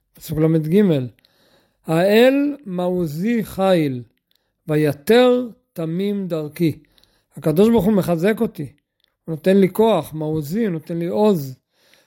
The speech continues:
הוא מסיר את המכשולים שיש בדרך שלי,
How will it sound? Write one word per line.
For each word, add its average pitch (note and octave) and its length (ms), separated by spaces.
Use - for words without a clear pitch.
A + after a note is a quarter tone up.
הוא G3 140
מסיר F#3+ 720
את B3+ 120
המכשולים G#3 1000
שיש F3+ 400
בדרך E3+ 480
שלי, C#3 300